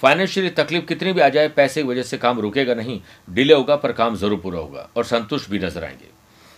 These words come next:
लव पार्टनर, लाइफ पार्टनर के साथ खुशनुमा समय व्यतीत होगा। आज परिवार में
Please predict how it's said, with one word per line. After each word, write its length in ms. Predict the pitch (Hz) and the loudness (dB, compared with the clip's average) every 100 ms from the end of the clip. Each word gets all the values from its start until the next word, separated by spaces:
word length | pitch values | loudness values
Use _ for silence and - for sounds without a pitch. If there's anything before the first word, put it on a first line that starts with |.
| _ _ _ _ _ _ _ - - - | _ _ _ _ _ _ _ -20 -18 2
लव 220 | 117 170 | 8 8
पार्टनर, 360 | 170 165 170 147 | 8 6 4 4
लाइफ 200 | 139 156 | 4 4
पार्टनर 240 | 147 147 | 2 0
के 40 | 143 | 0
साथ 160 | 139 | -2
खुशनुमा 420 | 117 127 - 131 | -2 -4 -2 -2
समय 260 | 117 98 120 | -2 0 2
व्यतीत 300 | 123 120 131 | 4 2 -2
होगा। 200 | 120 135 - _ _ - _ - | -6 -14 -20 _ _ -20 _ 4
आज 300 | 135 151 - | 8 8 6
परिवार 440 | 123 127 147 151 | 2 4 6 4
में 160 | 110 | 2